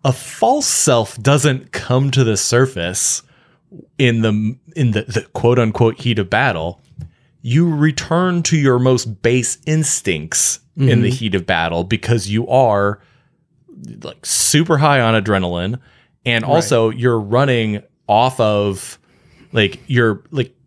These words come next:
Speaker 1: your most, like, like, the instantaneous, like, y-, you are required to have instantaneous reactions to things, and your instantaneous
Speaker 2: Mm-hmm.
Speaker 1: reactions are the things that are most,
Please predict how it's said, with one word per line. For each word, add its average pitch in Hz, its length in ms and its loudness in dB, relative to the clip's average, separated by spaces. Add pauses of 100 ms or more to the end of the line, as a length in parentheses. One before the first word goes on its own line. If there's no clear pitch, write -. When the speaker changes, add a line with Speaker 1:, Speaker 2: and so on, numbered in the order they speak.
(100)
Speaker 1:
your 127 320 -4
most, 117 600 0 (100)
like, - 200 -4 (1400)
like, - 200 -6
the 117 200 -2
instantaneous, 117 1080 0
like, 110 120 0
y-, - 60 -8
you 143 440 2
are 131 120 4
required 135 760 0
to 123 180 2
have 104 340 0
instantaneous 107 800 -4
reactions 101 600 -2
to 98 100 -4
things, 87 380 -2
and 107 140 -6
your 98 140 -4
instantaneous 143 680 0
Speaker 2:
Mm-hmm. 110 100 -6
Speaker 1:
reactions 113 440 -2
are 104 120 -4
the 92 100 -8
things 101 300 -4
that 101 160 0
are 92 100 0
most, 98 520 -2